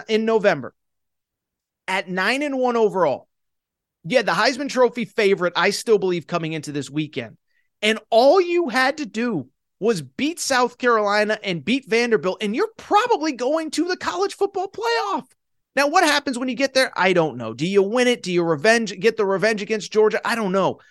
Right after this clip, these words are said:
But to have that in year two of the Josh Heupel era, it would have been incredible. And so to have it all unfold the way that it did, I do feel bad for Tennessee fans,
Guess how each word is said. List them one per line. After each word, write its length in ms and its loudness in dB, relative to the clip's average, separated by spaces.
But 160 4
to 220 -2
have 360 0
that 300 2
in 140 -4
year 260 -2
two 240 -2
of 100 -4
the 60 -2
Josh 300 2
Heupel 300 0
era, 220 0
it 160 -8
would 240 0
have 200 -4
been 160 6
incredible. 580 -4
And 160 2
so 240 2
to 200 -4
have 320 -2
it 180 -2
all 320 6
unfold 540 -2
the 80 -4
way 240 4
that 160 0
it 120 -4
did, 200 2
I 120 -2
do 140 -4
feel 180 2
bad 240 2
for 80 -8
Tennessee 380 -4
fans, 380 -4